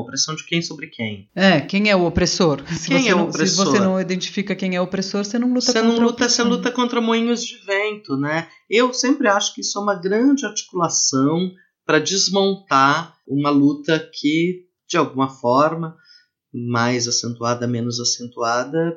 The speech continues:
Speaker 1: promoveu avanços, sabe? Tá promovendo avanços, né? Quando você pega e transforma isso numa,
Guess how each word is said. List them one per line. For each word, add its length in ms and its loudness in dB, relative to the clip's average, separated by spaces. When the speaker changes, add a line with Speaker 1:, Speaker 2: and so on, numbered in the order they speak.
Speaker 1:
promoveu 640 0
avanços, 840 2
sabe? 420 -2
Tá 140 2
promovendo 680 -6
avanços, 560 -14
né? 120 -4
Quando 200 0
você 140 0
pega 320 -2
e 100 0
transforma 680 -4
isso 400 -4
numa, 360 -4